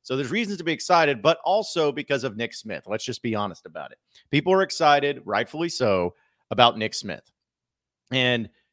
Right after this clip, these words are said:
we did a whole podcast yesterday talking about Nick Smith and the type of game that he'll be able to add and the type of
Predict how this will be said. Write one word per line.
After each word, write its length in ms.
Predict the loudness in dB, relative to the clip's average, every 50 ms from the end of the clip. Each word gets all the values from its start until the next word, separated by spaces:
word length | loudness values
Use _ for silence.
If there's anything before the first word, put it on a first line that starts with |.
| _ _ _ _
we 280 | -4 0 0 2 2 2
did 160 | 2 2 4
a 40 | 4
whole 120 | 4 4
podcast 540 | 2 2 0 0 0 2 2 2 2 2 0 -2
yesterday 600 | 2 4 4 4 4 2 -4 -2 -2 -2 -2 -2
talking 520 | -4 -4 -4 -4 -4 -4 -6 -8 -8 -6
about 280 | -4 0 0 0 0 -2
Nick 200 | -6 -8 -8 -8
Smith 460 | -10 -8 -4 -4 -2 -2 -4 -4 -8
and 160 | -12 -10 -8
the 220 | -6 -6 -8 -8 -10 _ _ _ _ _ _ 0
type 240 | 4 4 4 4 2
of 480 | 0 0 0 -2 -4 -6 -10 -20 -20 _ _ _ _ _ _ _ _ _ _ -6
game 320 | -2 0 0 0 0 -2 -4
that 100 | -4 -4
he'll 120 | -4 -4
be 180 | -2 0 0 0
able 200 | 0 0 -2 -4
to 180 | -6 -6 -4
add 460 | -2 -2 -2 -2 -2 -2 -2 -4 -6
and 100 | -8 -14
the 60 | -14 -10
type 260 | -6 -6 -6 -6 -8
of 80 | -18